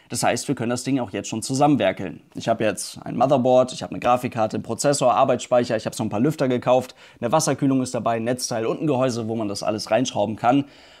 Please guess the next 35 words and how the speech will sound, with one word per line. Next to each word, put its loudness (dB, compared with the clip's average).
Und -2
das -2
sollte -2
erst -2
einmal 0
ausreichen, 0
um 0
daraus 0
einen -4
funktionierenden -4
Computer -2
zu -6
bauen. 4
Das -2
bedeutet, 0
den 4
schon 2
lange 2
angekündigten 0
P-C-Zusammenbau-Livestream 2
wird 0
es -2
auch -4
heute 2
schon -4
geben, 2
und -4
zwar 6
ab 2
sechzehn -4
Uhr 0
hier 0
auf -4
dem -4
Kanal. 0